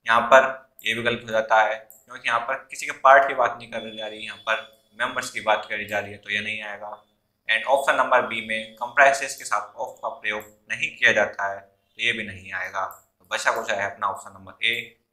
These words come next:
जो कंसिस्ट के साथ of लाता है, ये सही है, तो अपना आंसर हो जाता है ऑप्शन नंबर ए। Now question number is seventh, the maid was laying the table for dinner।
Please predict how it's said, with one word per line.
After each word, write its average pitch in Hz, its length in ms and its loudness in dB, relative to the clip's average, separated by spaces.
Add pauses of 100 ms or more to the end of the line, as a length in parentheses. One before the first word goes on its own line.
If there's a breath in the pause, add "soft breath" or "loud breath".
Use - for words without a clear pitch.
जो 104 80 -16
कंसिस्ट 127 560 -6
के 110 100 -14
साथ 107 300 0 (140)
of 113 240 -4
लाता 101 340 -2
है, 104 80 -4 (600)
ये 101 100 -6
सही 117 340 -4
है, 120 160 -4 (880)
तो 110 100 6 (540)
अपना 135 220 4
आंसर 117 240 4
हो 98 60 0
जाता 95 200 -2
है 95 60 0
ऑप्शन 90 260 -16
नंबर 117 320 -16
ए। - 160 -10 (960)
Now 120 420 6 (320)
question 135 260 -2
number 107 280 -2
is 113 220 -4
seventh, - 420 4 (680)
the 143 100 6 (220)
maid 113 260 4 (160)
was 113 260 8 (100)
laying 98 300 -4 (560)
the 107 80 0 (240)
table 135 340 10 (380)
for 95 260 -14 (160)
dinner। 98 220 -12